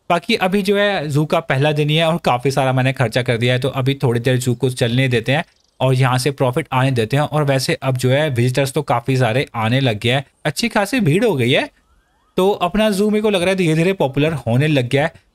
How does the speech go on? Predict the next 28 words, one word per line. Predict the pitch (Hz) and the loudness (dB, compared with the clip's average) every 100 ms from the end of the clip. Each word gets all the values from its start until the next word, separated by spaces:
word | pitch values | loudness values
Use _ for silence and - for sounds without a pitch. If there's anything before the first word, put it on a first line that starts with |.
| _ | _
तो | 170 180 - | -2 -2 -4
अभी | 160 175 | -2 0
क्या | 190 175 | 0 0
है, | 185 | 0
अभी | 156 151 - | 0 -2 0
आज | 147 151 | -2 -2
के | - | -2
लिए | 160 170 | -2 0
तो | 170 | 0
ज़ू | 131 135 | 0 0
को | 170 - | -2 -2
ऐसे | 131 151 | -2 -2
ही | 151 | 0
चलने | 139 143 | 0 0
देता | 131 151 | 0 -2
हूँ | 156 | -2
और | 151 | 0
यहाँ | 139 131 | 0 0
पे | 147 | 0
देखता | 127 120 143 | -2 -2 -2
हूँ | |
कोई | 143 143 | 0 -2
इशू | 127 127 143 143 | -2 -2 -2 -2
आता | 131 120 - 131 | -2 -2 0 0
है | 143 127 | 0 0
या | 135 | 0
नहीं | 127 117 120 | 2 2 0
आता। | 113 - | 0 -2